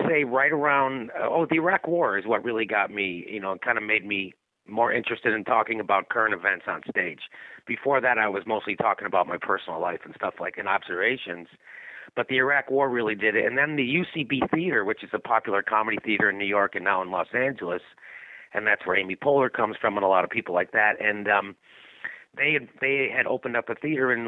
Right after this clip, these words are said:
Los Angeles, and they invited me to do my sh-, a show. They said, "Would you like to do a show?" And I said, "Sure." And now I just had to think of one. <laughs> So I had been watching a lot of T V news 'cause I had a back injury, and so I was,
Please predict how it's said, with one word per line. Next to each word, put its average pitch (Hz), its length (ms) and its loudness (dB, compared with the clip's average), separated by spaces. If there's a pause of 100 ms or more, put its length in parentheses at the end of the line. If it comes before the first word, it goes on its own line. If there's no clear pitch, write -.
Los 107 220 0
Angeles, 147 420 -2
and 120 120 -4
they 117 80 2
invited 117 320 -2
me 120 80 -6
to 110 80 -2
do 117 260 -2
my 107 220 0
sh-, - 200 -10
a 117 60 -2
show. - 400 -2
They 87 120 -4
said, 110 160 -4
"Would 104 120 -6
you 113 100 0
like 117 140 2
to 123 80 -8
do 120 160 2
a 113 40 -2
show?" 151 380 0 (760)
And 98 100 0
I 107 120 2
said, 110 240 0 (140)
"Sure." 165 260 2
And 92 120 -4
now 110 120 4
I 113 60 2
just - 140 -4
had 120 140 2
to - 80 -8
think 185 220 -2
of 98 80 2
one. - 220 -8 (160)
<laughs> - 40 -2 (640)
So - 380 -2 (440)
I 135 160 4
had 139 180 0
been 127 140 2
watching 131 300 4
a 117 80 6
lot 123 160 4
of 104 80 -6
T 143 160 0
V 120 160 -2
news 135 300 2
'cause 113 120 -6
I 113 60 4
had 107 100 4
a 95 40 -6
back 127 300 0
injury, 104 500 0 (540)
and 113 180 -2
so 123 60 2
I 107 60 6
was, 104 220 0